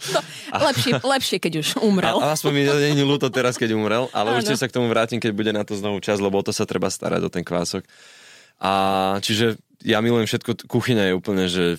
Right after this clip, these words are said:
Speaker 2: môj relax najväčší, či už ju riadiť, alebo, alebo variť. Ja som presne ten typ, ktorý varí a súčasne s tým riadi. Že ja keď
Speaker 1: To je
Speaker 2: dovarím,
Speaker 1: najlepšie. Mhm.
Speaker 2: tak mne už nezostal riad na umývanie.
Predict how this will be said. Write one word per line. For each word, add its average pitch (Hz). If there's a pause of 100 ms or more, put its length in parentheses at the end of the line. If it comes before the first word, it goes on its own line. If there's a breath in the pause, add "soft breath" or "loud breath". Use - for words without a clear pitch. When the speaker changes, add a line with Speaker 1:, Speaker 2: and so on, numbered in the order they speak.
Speaker 2:
môj 90
relax 90
najväčší, 85
či -
už 104
ju 101
riadiť, 104
alebo, 92
alebo 92
variť. 87
Ja 90
som 95
presne 87
ten 87
typ, 85
ktorý 87
varí 87
a 107
súčasne -
s 90
tým 92
riadi. 87
Že 90
ja 87
keď -
Speaker 1:
To 101
je 90
Speaker 2:
dovarím, 90
Speaker 1:
najlepšie. 120
Mhm. 180
Speaker 2:
tak 87
mne 95
už 92
nezostal 98
riad 87
na 90
umývanie. 85